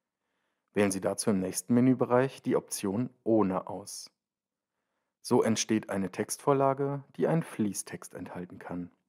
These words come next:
Im Reiter Text lässt sich zudem die Schriftart für das Textelement bearbeiten,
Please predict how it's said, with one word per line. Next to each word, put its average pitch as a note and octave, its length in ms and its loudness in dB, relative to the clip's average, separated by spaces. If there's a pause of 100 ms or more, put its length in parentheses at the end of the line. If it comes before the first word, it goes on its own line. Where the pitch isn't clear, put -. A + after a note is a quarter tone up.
(1200)
Im G2+ 120 0
Reiter F2+ 360 -4
Text - 640 -4
lässt G#2 240 -6
sich - 160 -12
zudem D3 380 2
die A2+ 100 0
Schriftart - 600 -2
für - 100 -8
das G2 160 -6
Textelement F2+ 640 -8
bearbeiten, A2+ 720 0